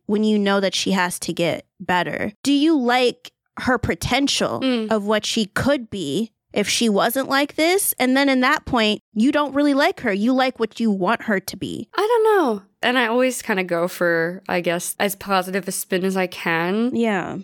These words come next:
Speaker 2: I think that because he knew her before, too, and I know that they were children at this time,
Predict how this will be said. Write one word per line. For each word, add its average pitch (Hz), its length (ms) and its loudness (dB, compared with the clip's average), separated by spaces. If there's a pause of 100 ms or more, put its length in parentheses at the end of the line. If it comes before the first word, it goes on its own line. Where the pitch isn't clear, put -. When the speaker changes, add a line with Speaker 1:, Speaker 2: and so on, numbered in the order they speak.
Speaker 2:
I 254 120 2
think 359 420 -2
that 269 320 2
because 247 360 -2
he 294 140 0
knew 247 280 2
her 220 160 -2
before, 185 840 -2
too, 202 320 0
and 220 140 0
I 262 60 2
know 339 120 4
that 294 120 -2
they 208 100 0
were 175 100 -2
children 170 480 -2
at 160 80 -6
this 165 160 -6
time, 170 440 -2